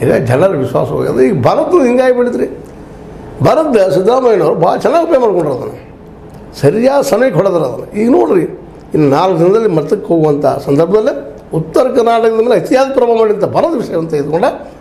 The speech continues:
ಇವತ್ತು ಸ್ಟ್ರೈಕ್ ಮಾಡ್ತಾ ಇದ್ದಾರೆ. ಅವ್ರ ಜೊತೆಗೆ ಡಿ ಕೆ ಶಿವಕುಮಾರ್ ಅವರು ಇದ್ದಾರೆ. ಯಾರು ಬುದ್ಧಿವಂತರು ಇವರು? ಈ ಥರದವರೆಲ್ಲ ಸಜ್ಜನ ಅಂತ ಹೇಳೋದಲ್ಲ, ಬುದ್ಧಿವಂತರು.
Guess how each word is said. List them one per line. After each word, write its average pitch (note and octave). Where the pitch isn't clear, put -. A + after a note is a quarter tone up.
ಇವತ್ತು D3
ಸ್ಟ್ರೈಕ್ F#3
ಮಾಡ್ತಾ B2
ಇದ್ದಾರೆ. A2+
ಅವ್ರ C3
ಜೊತೆಗೆ D#3+
ಡಿ F3+
ಕೆ G3+
ಶಿವಕುಮಾರ್ F3
ಅವರು C3+
ಇದ್ದಾರೆ. B2+
ಯಾರು A#3
ಬುದ್ಧಿವಂತರು D4
ಇವರು? B3
ಈ -
ಥರದವರೆಲ್ಲ G3+
ಸಜ್ಜನ F#3+
ಅಂತ C4+
ಹೇಳೋದಲ್ಲ, D3
ಬುದ್ಧಿವಂತರು. A#3